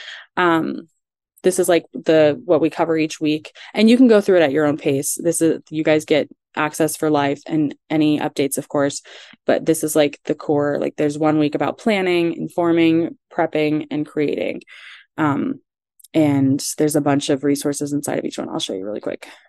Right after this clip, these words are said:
Do, do, do, do, do. So this is all inside the plan module. So you're gonna get two presentations,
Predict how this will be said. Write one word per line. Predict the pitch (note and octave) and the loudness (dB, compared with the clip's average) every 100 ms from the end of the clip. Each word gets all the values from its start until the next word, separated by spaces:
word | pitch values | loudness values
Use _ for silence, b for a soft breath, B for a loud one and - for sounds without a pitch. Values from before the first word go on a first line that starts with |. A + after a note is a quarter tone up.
| _ _ _ _ _ _ _ - | _ _ _ _ _ _ _ -4
Do, | C4 | -2
do, | - G3 | 0 0
do, | G#3+ G#3+ | 2 0
do, | - F3 | -2 -4
do. | F#3+ G3 G3+ G3+ F#3+ | -2 -4 -4 -6 -4
So | F#3+ | -2
this | F#3 | 0
is | F#3 C#3+ | 0 2
all | E3 | 2
inside | D#3+ D#3+ D3+ | 2 0 -2
the | - | -2
plan | E3 D3+ | 0 0
module. | D3 C#3+ D3 | 0 -2 -6
So | D3+ D3+ | -2 0
you're | D3+ | 0
gonna | |
get | C#3+ - | -2 0
two | - G3 | 0 0
presentations, | F#3 E3+ E3+ D#3+ D#3+ D#3 D#3 | 0 0 0 2 0 -2 -4